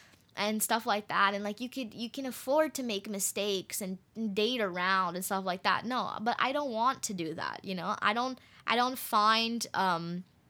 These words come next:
I don't find happiness in casual relationships and, um, just being, like, intimate with someone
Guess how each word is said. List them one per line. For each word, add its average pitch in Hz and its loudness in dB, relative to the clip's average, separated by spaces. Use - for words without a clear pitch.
I - 0
don't 254 0
find 233 0
happiness 311 2
in 214 0
casual 185 4
relationships 190 -2
and, 180 -2
um, 156 0
just - -2
being, 185 -6
like, 160 -8
intimate 175 -8
with 156 -10
someone 156 -6